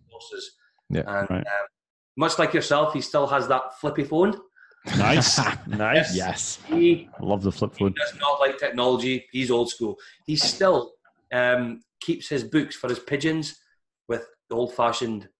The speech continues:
Speaker 1: notepad and pen. Years
Speaker 2: Brilliant.
Speaker 1: of effort, and we're talking serious detail here.
Speaker 2: Yeah.
Speaker 3: Mm-hmm.
Speaker 1: Um, but he's a really, really clever man, very intelligent man.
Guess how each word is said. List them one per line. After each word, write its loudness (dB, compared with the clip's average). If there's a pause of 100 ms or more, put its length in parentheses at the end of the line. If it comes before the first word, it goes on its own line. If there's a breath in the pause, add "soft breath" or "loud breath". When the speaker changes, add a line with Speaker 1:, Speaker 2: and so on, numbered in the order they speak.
(180)
Speaker 1:
notepad -2
and -8
pen. -6 (1000)
Years 4
Speaker 2:
Brilliant. -8
Speaker 1:
of -14 (420)
effort, 0
and -2
we're 0
talking 0
serious 0
detail -4
here. -10 (360 loud breath)
Speaker 2:
Yeah. 2
Speaker 3:
Mm-hmm. 2
Speaker 1:
Um, 0 (420)
but -10
he's -8
a -6
really, 4 (460)
really -4 (720)
clever 0
man, 0
very 2
intelligent -2
man. -6